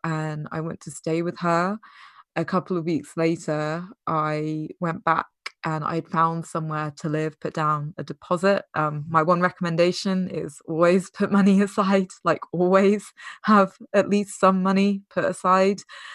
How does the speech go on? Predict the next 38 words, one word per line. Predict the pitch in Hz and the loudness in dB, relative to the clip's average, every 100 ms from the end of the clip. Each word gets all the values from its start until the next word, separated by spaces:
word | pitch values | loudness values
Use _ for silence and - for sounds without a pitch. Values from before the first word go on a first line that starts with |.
| - - - 185 | -18 -20 -8 -2
And | 180 | 2
I | 180 | 4
went | 185 | 4
back | 185 165 160 | 4 2 0
to | - 165 | -2 -2
get | 147 165 - - - | 2 2 2 -4 -8
as | 170 | 0
many | 180 165 | 2 2
of | 160 165 | 0 0
my | 160 151 - | -2 -2 0
things | 165 156 139 | -2 -2 -6
as | 151 | -6
I | 151 | -6
could | - 139 | -10 -2
get. | 175 156 151 - - - - - - | 2 2 0 -6 -20 -18 -18 -12 -4
And | 165 | 2
I | 160 | 2
saw | 165 208 196 | 2 2 4
my | 170 | 2
dad, | 165 160 147 143 147 - _ | 4 4 4 0 -8 -14 _
and | 165 151 147 147 - | -2 0 -2 -4 -6
my | 151 147 | -6 -4
dad | 156 156 156 | 0 0 -2
said, | - 151 151 147 - _ | -4 -2 -2 -4 -12 _
"You're | 170 160 | 0 2
making | 160 156 170 160 | 0 -2 -4 -4
a | |
big | 147 151 | -2 -4
mistake." | 156 151 - 170 156 - - - | -4 -8 -2 0 0 -4 -12 -6
And | 165 | -2
I | 160 156 | -2 -4
said, | - 160 151 - | -6 -4 -4 -8
"You | 147 170 165 | -6 -4 -2
know | 170 175 | -2 -2
why | 156 156 156 | -2 -4 -4
I'm | 156 147 | -6 -4
doing | 170 196 170 156 | 0 0 0 -4
this." | 151 147 - | -6 -8 -12